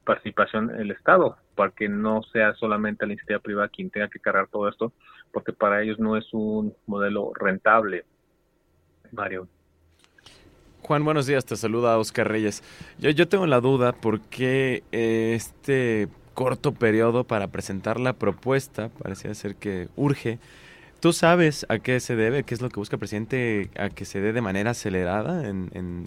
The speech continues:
Speaker 2: prácticamente en dos meses, como bien dices?
Speaker 1: Tengo dos ideas, y creo que la primera es que estamos ante una posible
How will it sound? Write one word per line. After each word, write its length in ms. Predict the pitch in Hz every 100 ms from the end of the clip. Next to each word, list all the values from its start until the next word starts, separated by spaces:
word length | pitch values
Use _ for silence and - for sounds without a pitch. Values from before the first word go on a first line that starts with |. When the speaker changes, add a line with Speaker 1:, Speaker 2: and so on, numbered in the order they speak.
| -
Speaker 2:
prácticamente 580 | - 101 - 90 101 107
en 80 | 101
dos 180 | 107 104
meses, 420 | 104 107 160 165
como 180 | 104 98
bien 140 | 101
dices? 360 | 101 - 175 - - - - _ _ - - - - -
Speaker 1:
Tengo 420 | - 180 196 190
dos 180 | 151 160 165
ideas, 520 | 123 113 110 110 107 120
y 80 |
creo 220 | 117 139 143
que 120 | 156
la 240 | 143 117
primera 500 | 117 113 117 131 131
es 200 | 120 120 - - _ _
que 640 | - 131 131 123 107 101
estamos 600 | 92 - 110 113 120 120
ante 280 | 104 92 -
una 160 | 107 113
posible 880 | - - 110 107 110 107 98 85